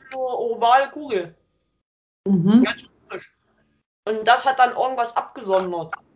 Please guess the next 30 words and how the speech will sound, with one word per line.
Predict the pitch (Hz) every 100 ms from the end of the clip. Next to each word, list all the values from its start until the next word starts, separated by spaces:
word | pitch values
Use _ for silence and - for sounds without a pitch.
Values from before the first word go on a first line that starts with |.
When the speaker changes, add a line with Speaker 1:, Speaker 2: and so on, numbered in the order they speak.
| -
Speaker 1:
Hinten | 233 208
irgend | - - 240 240 220
so |
eine | 208 196 185 170
Wolke | 214 269 277 -
abgesondert, | - - 175 175 175 165 - _ -
die | 185
ganz | 202 226 185
heiß | 220 269 -
geworden | 208 190 180 165
ist. | 160 - _ _
Speaker 2:
Das | 196
erinnert | 190 190 233 208
mich | 226
jetzt | 220 -
wieder | 220
an | 208
diesen | 202 196
Film | 180 226 214
Brightburn, | 190 185 226 208 180
ey. | 170 170
Der | 190
hat | 170
mich | 190
so | 233
verstört | 226 196 185 - 220 240 240
gestern, | 180 - 180
dieser | 180 175 175
Film, | 185 185 180
ey. | 160 175